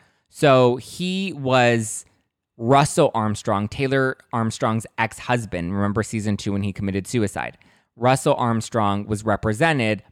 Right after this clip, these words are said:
by Ronald Richards in their divorce, in his divorce against Taylor Armstrong. And so when I went back and looked into Ronald Richards and his representation of Russell,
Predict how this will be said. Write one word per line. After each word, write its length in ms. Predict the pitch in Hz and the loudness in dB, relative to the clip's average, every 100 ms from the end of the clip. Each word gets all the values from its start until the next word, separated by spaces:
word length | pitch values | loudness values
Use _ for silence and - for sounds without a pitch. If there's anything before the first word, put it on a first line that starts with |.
| - | -6
by 100 | 104 | -4
Ronald 380 | 104 104 101 101 | -2 -2 -4 -2
Richards 520 | 135 - 104 95 - - | -2 -2 -2 -4 -6 -10
in 180 | 101 95 | -6 -4
their 160 | 95 | -4
divorce, 580 | 92 92 110 92 85 - | -4 -2 0 -2 -6 -12
in 120 | 101 | -6
his 160 | 104 95 | -6 -6
divorce 340 | 101 101 95 | -4 -4 -4
against 260 | 92 98 92 | -6 -6 -6
Taylor 220 | 95 92 | -6 -6
Armstrong. 520 | 65 101 95 82 57 - _ _ _ _ - | -4 -2 -2 -6 -10 -14 _ _ _ _ -8
And 160 | 110 | -6
so 540 | - 127 113 107 104 _ _ 123 | -2 0 2 0 -4 _ _ -10
when 200 | 131 127 | -4 -2
I 100 | 127 | -2
went 220 | 127 101 | -4 -2
back 260 | 127 127 | -2 -2
and 80 | 120 | -4
looked 180 | 107 101 | -6 -4
into 180 | 135 143 | -4 -2
Ronald 300 | 113 101 95 | -2 -2 -4
Richards 440 | 95 - 95 90 | -6 -6 -8 -6
and 120 | 113 107 | -6 -6
his 120 | 95 | -6
representation 680 | 90 92 87 87 165 147 107 | -6 -6 -6 -2 -2 -2 -2
of 100 | 95 | 0
Russell, 440 | 90 - 92 85 | -2 0 -2 -4